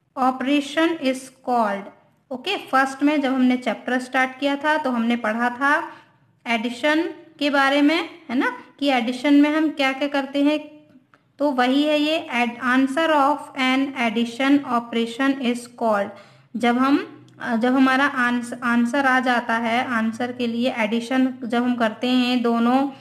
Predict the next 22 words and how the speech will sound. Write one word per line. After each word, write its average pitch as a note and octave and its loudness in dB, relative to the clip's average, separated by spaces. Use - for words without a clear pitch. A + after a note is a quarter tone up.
नंबर्स B3 4
को C4 -2
ऐड A#3 0
करने B3 -2
के, B3+ -6
ऐड A#3+ -4
करते B3 -4
हैं B3+ 0
तो B3+ -4
क्या B3 -2
रहता B3+ -2
है B3+ 0
वो C#4+ 2
सम, B3+ -2
उसे A#3+ -4
हम B3+ 0
क्या B3 -2
कहते B3 -4
हैं, C4 0
जोड़। B3 2
ओके, D#4+ -6
सम। A#3+ -6